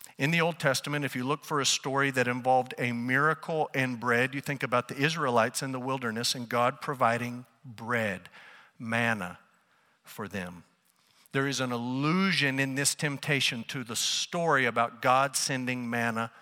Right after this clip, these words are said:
from heaven. Jesus responds, verse four, "It is written." He sets the record straight and he says, "Look, the Bible says,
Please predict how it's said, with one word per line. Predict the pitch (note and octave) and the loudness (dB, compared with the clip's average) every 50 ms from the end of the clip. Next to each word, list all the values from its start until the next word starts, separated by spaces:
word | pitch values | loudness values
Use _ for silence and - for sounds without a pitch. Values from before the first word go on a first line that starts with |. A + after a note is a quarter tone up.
| - - - - _ _ _ _ _ | -20 -20 -20 -20 _ _ _ _ _
from | - - - C3 B2 A#2+ | -14 -6 -4 -4 -2 0
heaven. | B2+ D#3 D3 A#2 G2+ F2 F2 - - _ _ _ _ - - - _ - - - - - - - C3+ A#2 | 2 2 2 2 0 -6 -10 -14 -20 _ _ _ _ -20 -20 -20 _ -20 -16 -16 -14 -14 -16 -16 -8 -2
Jesus | G#2+ B2 D#3 F#3+ G#3+ A3+ F#3+ F#3+ E3+ - - - | 0 4 4 6 6 4 4 2 2 0 0 0
responds, | D3+ C#3+ - - - - C#3 B2 A#2+ A#2+ B2+ D3 D3+ C#3+ | 0 0 0 -2 2 2 2 4 4 2 2 0 -2 0
verse | C3 C3 C3+ C3 - - | 2 2 2 4 2 0
four, | - - - F3+ F3+ D3 B2+ A#2+ B2 - - | 0 -2 -2 0 2 4 4 2 2 0 0
"It | - E3 F3 G3+ G3+ - - - _ E3+ | 2 4 4 4 2 -2 -8 -12 _ 0
is | E3 E3 E3 E3 D#3+ C#3+ C3 C#3 | 2 2 2 2 0 -2 -4 0
written." | D3 D3+ C3+ A#2+ A2+ G2 - - - - - | 0 0 0 0 -4 -10 -12 -14 -18 -14 -8
He | - D3+ C3+ | -4 -4 -2
sets | - - - - F#3 F#3 F#3+ - - - | -2 -2 2 4 4 4 4 2 -4 -4
the | F#3+ F#3+ E3+ | -4 -2 2
record | E3 E3+ E3+ - - E3 D3 - | 4 4 4 2 0 -4 -4 -2
straight | - - - - D#3 C#3+ C#3+ D3+ | -2 -2 2 4 4 4 2 0
and | C#3+ | -2
he | C#3 | -2
says, | C3 - D#3+ C3+ C3+ | 0 2 0 0 2
"Look, | D3+ E3+ D#3 - - C3 | 0 0 -2 -2 -4 -4
the | C3+ C#3 A#2 A2+ - - _ - | -2 -2 -2 -4 -10 -6 _ 6
Bible | D#3 D3+ E3+ F3+ F#3+ G3+ G3+ F#3+ G3+ G3+ G3+ G3+ - - - _ _ _ _ _ _ _ _ _ _ _ - | 6 8 8 6 4 2 0 -2 -2 -2 -2 -4 -6 -10 -18 _ _ _ _ _ _ _ _ _ _ _ -6
says, | - - - - - E3+ D3+ C#3+ A#2 G2 F#2+ F2 - - - - - - | -4 -2 2 6 8 8 8 6 4 0 -6 -10 -10 -10 -8 -8 -10 -10